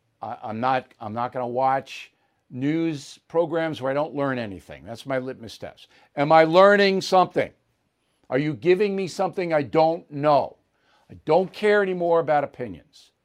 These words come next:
on either side. If you back up opinion with facts, and I don't know the facts, I will watch and listen.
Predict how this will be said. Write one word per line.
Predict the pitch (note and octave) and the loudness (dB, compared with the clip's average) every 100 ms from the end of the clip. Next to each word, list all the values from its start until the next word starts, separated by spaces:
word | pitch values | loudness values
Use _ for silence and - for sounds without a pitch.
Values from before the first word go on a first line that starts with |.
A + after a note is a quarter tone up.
| _ | _
on | C3 C3+ - | -6 -6 -2
either | D3+ F3 F3 | 0 0 -2
side. | E3 - A#2 - _ _ _ _ _ _ _ _ _ | -8 -8 -8 -8 _ _ _ _ _ _ _ _ _
If | - B2+ | -12 -6
you | C#3 | -4
back | C3 D#3+ D#3 - | 2 4 4 4
up | B3 C4 | 0 0
opinion | A3 F3+ F3+ E3+ E3 | -6 -4 -4 -4 -6
with | C3+ - | -8 -8
facts, | G#3 A3+ G3 - - _ _ _ | -6 -4 -6 -8 -20 _ _ _
and | - C3 | -6 0
I | D#3 | 0
don't | D#3+ E3+ | 0 2
know | F#3+ C4+ | 4 4
the | B3 | 2
facts, | - F3 D#3+ E3 - - - _ _ _ | 0 0 0 -2 -6 -20 -20 _ _ _
I | E3 | -4
will | D#3 D#3+ D3 | 0 0 2
watch | E3+ F#3+ F#3+ - | 4 4 0 -6
and | F#3+ | -4
listen. | F#3+ G3 - C3+ | -2 -2 -4 -10